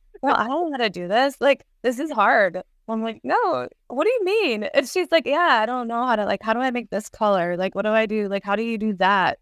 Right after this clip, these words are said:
Like, she just had, she couldn't, like, fathom the things that were just really easy for me. And so that's when I realized that maybe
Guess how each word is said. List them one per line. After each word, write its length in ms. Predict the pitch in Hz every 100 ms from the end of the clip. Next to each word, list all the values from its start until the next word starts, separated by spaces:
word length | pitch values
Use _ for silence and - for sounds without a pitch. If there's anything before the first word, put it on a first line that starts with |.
| _
Like, 140 | - - _ _
she 160 | _ 240
just 160 | 233 -
had, 340 | 240 233 185 _ _ -
she 160 | 262
couldn't, 420 | 208 302 262 320 -
like, 220 | 233 208 _
fathom 380 | 202 202 190 180
the 80 | 180
things 300 | 185 185 185
that 120 | 170
were 80 | 185
just 220 | 175 170
really 200 | 180 175
easy 320 | - 240 220 185
for 120 | 160
me. 220 | 160 170
And 160 | 175 180
so 80 |
that's 260 | 180 175 -
when 100 | 175
I 100 | 170
realized 440 | 160 151 156 170 -
that 280 | 80 - - _ -
maybe 520 | 185 175 180 170